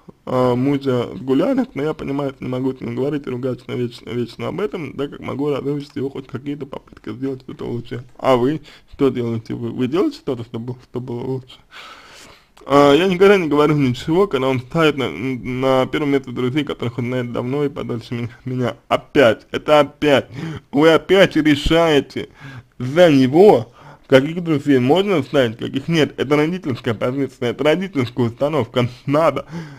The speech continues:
Если он знает, э, кого-то дольше меня, надо ему позволить. Если он знает кого-то меньше меня, надо обижаться. Нет такого. Человек сам определяет, кого он ставит, а кого нет. Вы,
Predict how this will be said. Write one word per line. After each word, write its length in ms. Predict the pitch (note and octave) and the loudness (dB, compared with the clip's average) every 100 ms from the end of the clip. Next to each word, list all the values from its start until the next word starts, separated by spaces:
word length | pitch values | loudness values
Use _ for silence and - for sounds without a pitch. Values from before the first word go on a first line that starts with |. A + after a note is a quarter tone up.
| G#2+ | -12
Если 340 | D#3 G3 - D#3 | 2 4 6 6
он 420 | D#3 F3 F#3+ D3 | 4 6 4 4
знает, 380 | C3+ F#3 D#3+ C3 C#3 C3 - | 6 8 8 6 2 -4 -6
э, 420 | - C#3 C#3 C3+ B2 - _ | 6 10 12 10 6 -12 _
кого-то 360 | D#3 F3 D#3+ A#2+ | 6 6 6 2
дольше 320 | D3+ - D#3+ | 0 -2 -2
меня, 560 | E3+ A#3+ A3+ D3+ C#3+ - | 4 4 4 -4 -18 -6
надо 640 | B2+ C#3+ D3+ G#3 A3 G3+ - | 0 8 10 10 10 8 6
ему 460 | B2 C3+ B2+ B2+ B2 | -2 0 2 2 2
позволить. 500 | D3 D3+ E3+ C#3 B2+ E3+ - - | 2 4 4 2 0 -12 -12 4
Если 280 | D#3+ D3 | 4 4
он 100 | E3 | 0
знает 260 | D#3 D3 B2 | 0 0 0
кого-то 340 | D3 C3+ A#2+ | 2 2 2
меньше 340 | A#2+ C3+ D#3 G#3 | 0 0 -2 -4
меня, 220 | A3+ B3 - _ | -2 -2 -4 _
надо 500 | C#3 D3 F#3+ G#3 G#3+ | 4 10 10 10 8
обижаться. 800 | - D3 C3+ D#3+ C#3 C#3+ A2+ - - _ _ - | 8 4 4 0 2 2 2 -2 -20 _ _ -8
Нет 420 | A#2+ C3+ C#3+ - | -4 -2 -2 -4
такого. 500 | - A2 - A2 D3 D#3+ _ _ - _ - | -10 -12 -8 -8 -8 -16 _ _ -20 _ -2
Человек 280 | D3+ D3 - | 4 4 4
сам 220 | E3+ D#3+ | 2 4
определяет, 640 | A#2 - A#2 C3 D3 C3 A2+ | 2 -2 -8 -6 -4 -4 -4
кого 320 | - A2 C3+ | -2 -2 -2
он 140 | C3 A2 | -6 -8
ставит, 480 | _ C#3+ E3 B2+ - _ | _ -2 0 -2 -8 _
а 80 | A2+ | -14
кого 320 | - A#2 A#2 | -6 -4 -4
нет. 320 | A#2+ A2 G#2 - C#3+ | -6 -8 -10 -20 -18
Вы, 580 | - B2 D3 F#3 C3+ A2+ | -4 0 4 4 2 -4